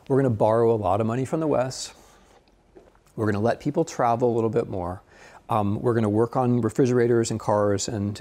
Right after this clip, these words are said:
and, and consumer, and consumer goods, try to provide them." Uh, and, uh, and for about five years, this seemed like it was going very well. We're talking about the nineteen seventies now. After, so, but, but after,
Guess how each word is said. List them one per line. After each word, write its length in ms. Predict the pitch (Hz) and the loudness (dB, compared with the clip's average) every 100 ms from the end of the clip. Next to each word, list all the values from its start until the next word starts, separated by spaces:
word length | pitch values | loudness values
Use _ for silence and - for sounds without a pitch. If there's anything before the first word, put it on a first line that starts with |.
| - | -6
and, 300 | 104 101 - | -4 -4 -4
and 120 | 113 | -4
consumer, 380 | 113 104 139 120 | -2 -2 -2 -2
and 100 | 107 | -4
consumer 420 | 113 113 135 123 | -4 -2 0 0
goods, 240 | 104 101 | 0 -2
try 160 | - 107 | -2 -2
to 80 | 123 | -2
provide 320 | 143 117 95 | -2 -2 -2
them." 160 | 95 90 _ - - - - - - | -4 -10 _ -20 -20 -20 -20 -8 0
Uh, 240 | 120 113 107 - - - - - | 0 0 -4 -18 -20 -20 -14 -2
and, 260 | 139 131 | 2 4
uh, 220 | 135 131 127 - - | 4 4 2 -4 -4
and 160 | 143 | -2
for 180 | 127 160 | 0 2
about 240 | 139 127 - | 4 2 0
five 420 | - 156 170 135 | -4 0 0 0
years, 560 | 151 185 101 113 - - - | 2 2 0 -4 -12 -16 -6
this 160 | 123 | -4
seemed 220 | - 147 131 | -2 0 0
like 180 | 123 | -2
it 60 | - | -4
was 160 | 117 107 | -8 -4
going 400 | 107 104 101 98 - - _ | -4 -2 -6 -8 -16 -20 _
very 360 | 110 113 107 104 | -2 0 2 2
well. 280 | 92 - - | 0 -2 -4
We're 60 | 139 | -2
talking 140 | 135 | 2
about 120 | 127 | 0
the 80 | 117 | 0
nineteen 300 | 113 101 107 | -2 -2 -4
seventies 420 | - 90 85 92 | -2 -2 -4 -8
now. 200 | 104 - - - _ _ - - - - - _ _ _ - - | -8 -10 -14 -20 _ _ -20 -20 -20 -20 -20 _ _ _ -16 -4
After, 460 | 131 156 180 156 | -2 0 2 2
so, 180 | - 135 | 2 0
but, 220 | 110 107 123 - - | 0 -2 -4 -6 -4
but 160 | 131 | -4
after, 360 | 127 117 - 120 | -2 -4 -2 -2